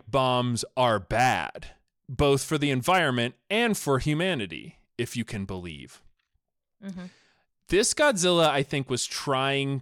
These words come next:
Speaker 1: to make a point also, but its point was more nuclear power is bad,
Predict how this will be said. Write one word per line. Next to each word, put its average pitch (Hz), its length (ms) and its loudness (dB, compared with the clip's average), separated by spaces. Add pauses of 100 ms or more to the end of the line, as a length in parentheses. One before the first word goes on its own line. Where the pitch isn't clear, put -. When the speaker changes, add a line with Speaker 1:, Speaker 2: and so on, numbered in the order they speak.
Speaker 1:
to 110 800 -4 (440)
make 107 280 -4
a 113 60 -6
point 101 400 -8 (100)
also, 90 640 -8 (680)
but 123 260 2 (120)
its 139 240 -2 (100)
point 196 560 -2 (180)
was 120 840 2 (760)
more 127 800 2
nuclear 135 960 0 (200)
power 113 880 0
is 95 260 -4
bad, 64 680 -10